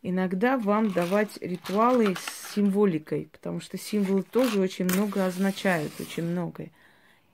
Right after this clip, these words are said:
И с символами, если правильно уметь распоряжаться символами, если знать, какие символы к чему и так далее, если ведьма это ещё и, э, добавляет, э, как бы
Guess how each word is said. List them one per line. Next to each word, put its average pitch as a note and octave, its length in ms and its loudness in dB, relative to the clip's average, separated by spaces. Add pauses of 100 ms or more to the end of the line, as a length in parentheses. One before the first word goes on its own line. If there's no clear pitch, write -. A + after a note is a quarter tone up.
(120)
И F#3 160 -4
с - 100 -6
символами, A3+ 600 4
если E3+ 340 -2
правильно E3 920 2
уметь F3+ 420 0
распоряжаться D#3+ 680 -6
символами, F3+ 680 0 (360)
если E3+ 300 -2
знать, F3+ 520 4
какие E3+ 300 -6
символы D#3+ 440 0
к D#3+ 100 -12
чему F3+ 380 -2
и E3 60 0
так D#3+ 240 -4
далее, G#3 420 2
если E3 280 -4
ведьма E3 460 -2
это D3+ 140 -8
ещё D#3+ 220 -4
и, D#3+ 200 0 (580)
э, E3 120 -4
добавляет, F3+ 920 4
э, - 100 -12
как E3 260 -8
бы D#3+ 300 -2